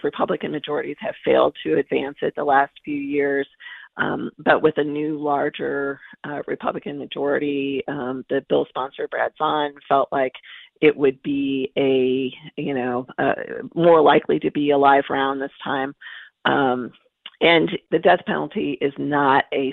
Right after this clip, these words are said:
strictly partisan issue. Um, you have Republicans,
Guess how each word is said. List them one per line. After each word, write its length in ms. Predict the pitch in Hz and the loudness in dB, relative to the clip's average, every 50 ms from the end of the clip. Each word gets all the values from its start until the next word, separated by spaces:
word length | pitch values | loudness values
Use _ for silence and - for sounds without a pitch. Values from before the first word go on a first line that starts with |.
| - - | -6 -12
strictly 580 | - - - 139 139 - - - 135 135 131 131 | -12 -4 -4 -4 -4 -4 -6 -4 -2 -2 -2 -2
partisan 680 | - - - - 123 - 127 - - - 123 123 123 123 _ | -6 -6 -4 -4 -2 -2 -4 -6 -6 -6 -6 -6 -8 -8 _
issue. 480 | - 127 - - - 113 95 - 117 131 - - - - - - _ | -8 -6 -6 -6 -6 -6 -6 -6 -6 -8 -8 -14 -20 -20 -20 -16 _
Um, 240 | - 127 135 127 131 | -6 -4 -2 -2 0
you 140 | 123 131 165 | 0 0 0
have 300 | - - - 120 135 143 | 2 4 4 4 4 4
Republicans, 840 | - - 135 - - 139 - 147 131 - - 143 135 135 135 131 131 | 2 0 0 0 0 0 0 0 -2 -2 -2 -4 -2 -2 -2 -2 -4